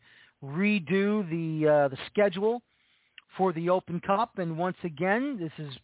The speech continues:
it's really succinctly easy. It's not that difficult, but once again, I'd like to pass it along and, uh, get everyone to know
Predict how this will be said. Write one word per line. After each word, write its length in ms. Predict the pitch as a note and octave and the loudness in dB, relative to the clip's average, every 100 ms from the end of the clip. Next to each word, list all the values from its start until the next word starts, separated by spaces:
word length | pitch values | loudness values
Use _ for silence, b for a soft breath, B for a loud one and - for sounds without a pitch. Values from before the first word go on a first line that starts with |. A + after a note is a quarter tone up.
| _ | _
it's 240 | - E3+ C3+ | -14 -14 -4
really 260 | D#3+ G3+ - | 2 2 2
succinctly 720 | E3+ - G3 F#3+ - F#3 F3 D3+ _ G#3+ | -4 2 2 2 2 2 2 -2 _ -2
easy. 440 | F#3+ G3 G#3 C4 | 2 2 2 2
It's 140 | A3 | 2
not 220 | F3+ F3 - | 4 2 2
that 160 | D3+ | 0
difficult, 400 | F#3+ - G3+ A3 - | 0 -2 2 2 2
but 140 | D#3+ - b b b | 0 0 b b b
once 240 | D#3 F3+ F#3 | 0 2 2
again, 220 | F3+ F3+ | 0 2
I'd 160 | E3+ D#3+ | 2 2
like 220 | D3+ D#3 - - | 2 2 0 -8
to 180 | D3 - b b b | -8 -8 b b b
pass 260 | - F#3 F3 - | 0 2 2 0
it 60 | |
along 540 | D#3+ D3 D3+ D3+ D3+ C3+ | -4 0 0 0 -2 -2
and, 180 | A#2+ A#2+ | -4 -4
uh, 360 | C3 B2+ B2 A#2 b b b C#3+ | -4 -2 -2 -4 b b b -6
get 180 | B2+ F3+ | 2 2
everyone 460 | E3+ E3 D#3 D#3 D3+ | 2 -4 -4 -4 -4
to 40 | D#3 | -4
know 400 | D3 D3 C#3+ | -2 0 0